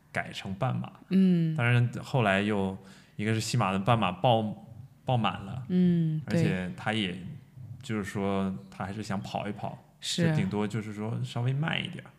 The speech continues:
Speaker 2: 嗯，
Speaker 1: 嗯，
Speaker 2: 嗯。
Speaker 1: 所以还是保守了一点。我觉得她在西马的发挥是刚刚好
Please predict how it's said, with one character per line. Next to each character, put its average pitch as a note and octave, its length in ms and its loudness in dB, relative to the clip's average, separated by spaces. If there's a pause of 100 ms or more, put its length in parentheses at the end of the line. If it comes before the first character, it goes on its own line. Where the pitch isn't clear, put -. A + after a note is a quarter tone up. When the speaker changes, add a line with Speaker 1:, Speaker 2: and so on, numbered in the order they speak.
Speaker 2:
嗯， E3+ 580 2
Speaker 1:
嗯， D#3 360 2
Speaker 2:
嗯。 D3+ 40 -2
Speaker 1:
所 D3+ 180 -4
以 F#2+ 600 -4 (320)
还 - 220 -6
是 G#2+ 500 -2 (260)
保 G#2+ 220 2
守 F#2 240 0
了 F#2+ 80 0
一 G2 100 0
点。 F#2 220 -4 (100)
我 G#2+ 120 -2
觉 A#2+ 120 0
得 D3 140 2
她 C3+ 320 2 (280)
在 C3+ 140 0
西 B2+ 220 -4
马 G#2 180 2
的 G2+ 340 0
发 B2 280 0
挥 B2 320 0
是 A2+ 360 -4 (160)
刚 B2+ 180 2
刚 B2+ 220 2
好 - 300 -8